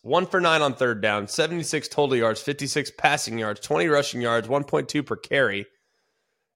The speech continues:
and fourteen minutes of time of possession.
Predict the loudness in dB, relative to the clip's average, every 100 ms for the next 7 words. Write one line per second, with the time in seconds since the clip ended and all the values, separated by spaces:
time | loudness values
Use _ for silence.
0 | 2 6 6 4 0 -2 -10 _ _ _
1 | _ _ _ _ _ _ _ _ _ _
2 | _ _ _ _ 2 2 2 -2 0 0
3 | -2 -2 -6 -8 _ _ _ _ -4 -4
4 | -4 -8 -10 -12 -18